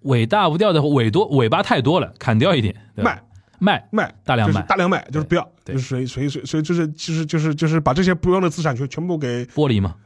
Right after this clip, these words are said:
Speaker 2: 就剥离掉。
Speaker 1: 嗯哼。
Speaker 2: 所以说通过这几方面的这些，呃，嗯，改革措施吧，所以说，所以说他在十四个月之内就完成了一个所谓扭亏为盈的这样一种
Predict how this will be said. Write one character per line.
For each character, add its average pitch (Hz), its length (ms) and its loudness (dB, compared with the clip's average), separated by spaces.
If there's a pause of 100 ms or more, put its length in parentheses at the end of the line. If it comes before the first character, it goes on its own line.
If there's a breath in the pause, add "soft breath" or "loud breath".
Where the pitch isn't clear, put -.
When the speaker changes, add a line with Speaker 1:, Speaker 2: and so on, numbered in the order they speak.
(160 soft breath)
Speaker 2:
就 160 80 -2
剥 180 180 2
离 139 120 2
掉。 117 240 -2
Speaker 1:
嗯 104 100 0
哼。 98 180 -4 (120)
Speaker 2:
所 208 160 0
以 - 20 2
说 220 520 2
通 262 180 0
过 247 120 4
这 254 140 0
几 117 260 -4
方 196 220 0
面 240 140 2
的 170 100 2
这 156 80 -6
些， 160 460 2 (220)
呃， 120 800 0 (220)
嗯， 110 180 -10 (160)
改 117 140 0
革 143 100 0
措 165 180 2
施 185 140 -2
吧， 113 300 0 (300 soft breath)
所 - 120 -2
以 180 60 2
说， 196 160 0 (180 loud breath)
所 - 160 2
以 240 40 -2
说 208 180 0
他 190 300 2
在 196 180 2
十 180 180 -2
四 220 140 -6
个 208 80 -2
月 185 80 2
之 170 120 -2
内 190 120 0
就 165 140 0
完 135 240 -2
成 147 180 0
了 143 80 0
一 131 120 0
个 139 300 0
所 123 200 -4
谓 143 140 2
扭 131 160 -2
亏 175 180 -2
为 147 160 0
盈 147 80 -4
的 143 100 -4
这 156 80 -4
样 143 160 -4
一 - 20 -6
种 107 360 -8